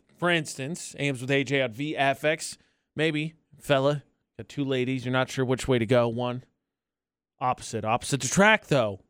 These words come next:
One, so similar. You feel like you're almost the same person. Birds of a feather flock together. Which one do you go with? Well, in this situation, you didn't wanna, you, you weren't sure. You didn't know. You didn't wake up thinking, "I'm gonna find out which one of those is true." Well,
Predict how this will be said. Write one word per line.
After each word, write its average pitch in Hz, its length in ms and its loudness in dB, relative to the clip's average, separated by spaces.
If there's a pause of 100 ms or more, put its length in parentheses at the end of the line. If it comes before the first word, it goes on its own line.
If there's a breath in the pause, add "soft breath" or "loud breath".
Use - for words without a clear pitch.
(240)
One, 175 440 2
so - 320 -4
similar. 196 640 0
You - 80 -10
feel 220 200 2
like 208 140 4
you're 208 100 2
almost 208 180 -2
the 208 100 -4
same 208 100 -6
person. 214 340 -2
Birds 180 260 -2
of 208 80 -8
a 190 40 -12
feather 233 260 2
flock 226 320 0
together. 269 260 4
Which 254 320 0
one 294 200 2
do 254 60 0
you 277 140 2
go 359 300 4
with? 143 380 0 (440)
Well, 208 140 6
in 214 40 2
this 269 160 4
situation, 214 600 0
you 185 80 0
didn't 190 120 0
wanna, 180 200 2
you, 160 240 2 (360 soft breath)
you 147 100 -2
weren't 190 180 2
sure. 185 360 2
You 151 160 -2
didn't 214 180 0
know. 120 400 -4
You 147 80 -6
didn't 185 160 -2
wake 196 260 2
up 180 140 4
thinking, 156 320 0
"I'm 185 140 0
gonna 277 120 0
find 165 300 0
out 143 160 4
which 156 180 0
one 160 140 0
of 139 60 -4
those 135 200 -2
is 117 140 -6
true." 147 380 0 (420)
Well, 220 500 2